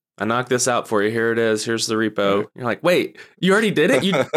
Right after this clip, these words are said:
Speaker 2: <laughs>
Speaker 1: you did all, you didn't have, like, an emotional hang up about, 'Oh, how should I do this thing? How am I gonna,'"
Speaker 2: Right.
Speaker 1: n-, you just did it and it's done. So yeah, I feel like, I feel like Jason is,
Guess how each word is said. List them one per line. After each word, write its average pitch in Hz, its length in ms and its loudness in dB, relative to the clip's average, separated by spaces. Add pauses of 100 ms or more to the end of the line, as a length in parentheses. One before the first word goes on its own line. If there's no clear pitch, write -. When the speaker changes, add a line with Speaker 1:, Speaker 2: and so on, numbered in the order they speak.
(480)
Speaker 2:
<laughs> - 80 -20
Speaker 1:
you 208 140 0
did 214 200 2
all, 226 160 2
you 185 100 0
didn't 208 200 2
have, 196 200 0
like, 190 200 0
an 175 60 2
emotional 165 480 2
hang 156 260 0
up 185 220 2
about, 156 360 -2 (200)
'Oh, 170 120 0
how 160 200 0
should 160 180 0
I 147 80 2
do 156 240 2
this 147 240 0
thing? 175 220 0
How 165 140 0
am 170 100 2
I 165 60 2
gonna,'" 160 260 2
Speaker 2:
Right. - 280 -4
Speaker 1:
n-, 127 160 -2
you 151 100 0
just 139 300 -4
did 135 200 4
it 202 140 4
and 147 100 0
it's 131 160 -2
done. 202 600 2 (400)
So 131 420 2
yeah, 107 240 0
I - 100 -2
feel 147 160 0
like, 131 260 -2 (360)
I 139 60 -4
feel 180 140 0
like 139 180 0
Jason 127 460 0
is, 113 540 0